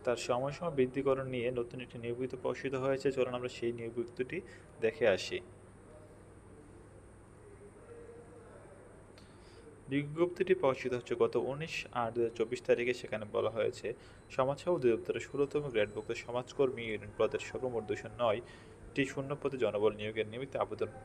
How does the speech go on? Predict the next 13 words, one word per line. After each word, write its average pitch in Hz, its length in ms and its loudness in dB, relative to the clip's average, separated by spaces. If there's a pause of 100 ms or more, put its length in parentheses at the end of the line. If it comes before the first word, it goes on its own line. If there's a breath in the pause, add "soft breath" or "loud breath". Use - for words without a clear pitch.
(160)
গ্রহণের 131 320 -4
সময়সীমা 110 380 0
বৃদ্ধিকরণ 110 460 2 (1040)
প্রসঙ্গে 120 420 0
সেই 113 140 0
নিয়োগটি 110 360 -6
প্রকাশিত 110 360 -4
হয়েছে। 98 340 0 (100)
সেখানে 123 280 -4
বলা 123 120 2
হয়েছে, 127 360 4
সমাজসেবা 147 560 0
অধিদপ্তরের 117 500 6